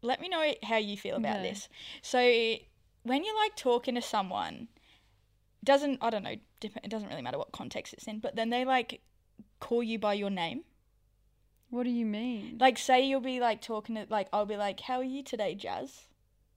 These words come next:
Speaker 1: Like, saying your name at the end of something is just, like, such a turn on.
Speaker 2: Really?
Speaker 1: Yeah.
Speaker 2: I've never thought of it
Speaker 1: You've
Speaker 2: like
Speaker 1: never?
Speaker 2: that. No.
Speaker 1: 'Cause you know how, like, if you're, like, talking to someone or whatever and you're, like, you don't really call each other by their name.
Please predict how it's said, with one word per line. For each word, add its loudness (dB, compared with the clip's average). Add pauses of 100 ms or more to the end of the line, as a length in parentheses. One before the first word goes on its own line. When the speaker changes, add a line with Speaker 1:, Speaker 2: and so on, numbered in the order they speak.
(560)
Speaker 1:
Like, 0
saying 6
your 8
name 4
at 0
the -4
end -2
of -6
something -2
is 0
just, -2
like, 0
such -2
a -4
turn -2
on. -8 (100)
Speaker 2:
Really? 4
Speaker 1:
Yeah. 10 (180)
Speaker 2:
I've 2
never 2
thought -4
of -6
it -4
Speaker 1:
You've 4
Speaker 2:
like 4
Speaker 1:
never? 10
Speaker 2:
that. 6
No. -6 (200)
Speaker 1:
'Cause 2
you -2
know 6
how, 4
like, 2
if -2
you're, 2
like, 2
talking -4
to -4
someone -4
or -2
whatever 0
and -4
you're, -2
like, -2
you -4
don't 2
really -2
call -4
each -6
other 0
by -2 (240)
their -2
name. -4